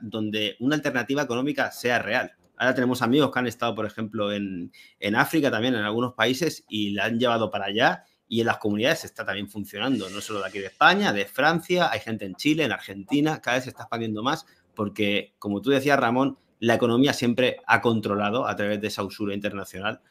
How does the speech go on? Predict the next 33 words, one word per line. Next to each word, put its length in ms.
las 160
políticas 380
de 80
todos 180
los 120
países, 460
y 200
es 160
hora 200
de 120
que 160
nos 160
demos 240
cuenta 400
de 140
cómo 180
funciona, 480
la 80
entendamos, 720
y, 100
¿por 220
qué 120
no?, 260
creemos 400
fuera 180
de 60
esa 160
política 400
donde 220
podemos 260
votar 420
algo 260
real, 480